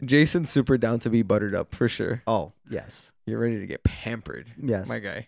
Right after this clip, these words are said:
Speaker 2: Yep, exactly.
Speaker 1: You would not know how to act, right?
Speaker 2: Mm-mm.
Speaker 1: I feel like you would not know how to act.
Speaker 2: Nope,
Speaker 1: But, but you'd like
Speaker 2: exactly.
Speaker 1: it. You would love it.
Speaker 2: I would love it. Mm-hmm.
Speaker 1: You're like, "This is not normal."
Speaker 2: Guys, guess what just happened last night?
Speaker 1: No, Jason's ass is also the type to be like, "All right, I'm expecting to get hurt. What's next? What's the catch?
Speaker 2: <laughs>
Speaker 1: What's the catch
Speaker 2: Why are
Speaker 1: here?"
Speaker 2: you being so nice to me?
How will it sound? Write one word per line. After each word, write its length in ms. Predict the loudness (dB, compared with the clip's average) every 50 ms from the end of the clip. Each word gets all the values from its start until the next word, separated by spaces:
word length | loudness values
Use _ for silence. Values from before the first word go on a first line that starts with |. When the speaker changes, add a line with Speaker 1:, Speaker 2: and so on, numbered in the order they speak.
| _
Speaker 2:
Yep, 200 | -10 -10 -10 -10 -10
exactly. 500 | -12 -10 -8 -8 -8 -8 -6 -2 2 4
Speaker 1:
You 80 | 6
would 140 | 6 6 4
not 240 | 4 4 2 2 4
know 120 | 4 2
how 120 | 4 4 2
to 120 | 2 2
act, 320 | 2 0 0 -2 -6 _ -4
right? 220 | -2 -2 -2 -2 _ _ _ _ -8
Speaker 2:
Mm-mm. 260 | -8 -6 -6 -6 -2
Speaker 1:
I 120 | -2 -2
feel 160 | 0 2 2 2
like 120 | 2 2
you 120 | 0 -2
would 100 | -2 -2
not 140 | -2 -4 -6
know 100 | -6 -8
how 140 | -8 -8 -8
to 100 | -10 -12 -12
act. 100 | -10 -6
Speaker 2:
Nope, 120 | -4 -2
Speaker 1:
But, 100 | -2 -2 0
but 120 | 2 2 4
you'd 160 | 6 6 6
like 160 | 6 4 4
Speaker 2:
exactly. 80 | 2 -2
Speaker 1:
it. 100 | -6 -8 _ -4
You 80 | 0 0
would 100 | 2 2
love 160 | 2 0 0
it. 80 | 2 2
Speaker 2:
I 40 |
would 80 | 2 2
love 180 | 2 0 -2 -4
it. 100 | -6 -10 _ _ -12
Mm-hmm. 160 | -10 -10 -10 -12 -16 _ _ _ _ _ _ _ -8
Speaker 1:
You're 140 | -6 -4
like, 140 | -4 -4 -2
"This 140 | -2 0 0
is 80 | 0 0
not 140 | 0 0 0
normal." 340 | 0 0 0 0 -2 -4 -6 -4 -2
Speaker 2:
Guys, 260 | -2 0 0 -2 -2
guess 180 | 0 0 0 0
what 120 | 0 -4 -4
just 160 | -4 -6 -6
happened 240 | -6 -8 -8 -12 -14
last 220 | -14 -16 -14 -12
night? 160 | -10 -6 -2 0
Speaker 1:
No, 160 | 0 0 2
Jason's 540 | 4 6 6 6 6 6 4 4 4 4 4
ass 320 | 4 4 2 2 0 2
is 240 | 4 4 4 4 4
also 320 | 4 2 2 4 4 4
the 100 | 4 4
type 220 | 4 4 2 2 2
to 100 | 2 0
be 140 | 0 0
like, 280 | 0 0 -2 -2 -4 -6
"All 80 | -4 -4
right, 140 | -4 -4 -2
I'm 220 | 0 0 0 2 0
expecting 400 | -2 -2 -2 -4 -2 -2 -4 -6
to 60 | -4
get 140 | -4 -4 -4
hurt. 280 | 0 2 2 2 2 2
What's 320 | 4 4 4 4 2 -2
next? 340 | -2 0 0 0 -2 -2 0
What's 320 | 4 6 6 6 4 4 0
the 100 | -4 -2
catch? 460 | 0 0 0 0 0 0 -2 -4 -4 -6
Speaker 2:
<laughs> 60 | _
Speaker 1:
What's 200 | 2 2 2 2
the 100 | 0 -4
catch 200 | -2 0 2 4
Speaker 2:
Why 140 | 6 6 6
are 20 |
Speaker 1:
here?" 100 | 8 8
Speaker 2:
you 60 | 6 6
being 200 | 6 6 4 4
so 140 | 4 2
nice 240 | 2 2 0 -4 -6
to 80 | -8 -10
me? 200 | -8 -10 -10 -12